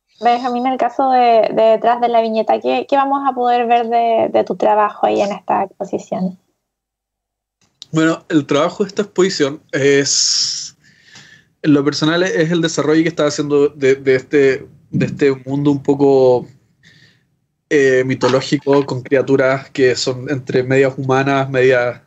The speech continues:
Speaker 2: medias demonios. No sé si demonio, no, no me gusta la, la palabra demonio para, para las criaturas porque simplemente es como identificarse porque tiene unos cachos, pero un sátiro también podría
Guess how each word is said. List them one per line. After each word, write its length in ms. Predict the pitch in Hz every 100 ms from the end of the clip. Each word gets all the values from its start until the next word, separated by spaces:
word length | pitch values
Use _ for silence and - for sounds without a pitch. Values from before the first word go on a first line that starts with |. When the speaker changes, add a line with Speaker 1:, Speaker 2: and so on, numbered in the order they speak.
| _ _ _ _ _ _ _ _ _ -
Speaker 2:
medias 360 | 131 127 123 127
demonios. 500 | 127 131 139 131 131
No 60 |
sé 120 | 139 -
si 140 | -
demonio, 280 | 160 151 139
no, 80 | 139
no 100 | 156
me 40 | 151
gusta 240 | 151 175
la, 160 | 170 165
la 120 | 156
palabra 240 | 151 156 160
demonio 280 | 156 160
para, 240 | 156 160 156
para 160 | 147
las 120 | 147 151
criaturas 320 | 147 143 156
porque 340 | 165 147 147
simplemente 380 | 139 156 156 156
es 40 | 139
como 240 | 151 131
identificarse 920 | 131 135 135 135 135 123 123 101 -
porque 140 | 139 135
tiene 140 | 131
unos 160 | 139 131
cachos, 360 | 131 123 147 151 _ _ _ _ _ -
pero 880 | 135 123 123 120 120 120 113 110 107 _ _ _
un 80 | -
sátiro 360 | - 131 139 135
también 340 | 120 - 127
podría 720 | 127 131 127 127 123 120 117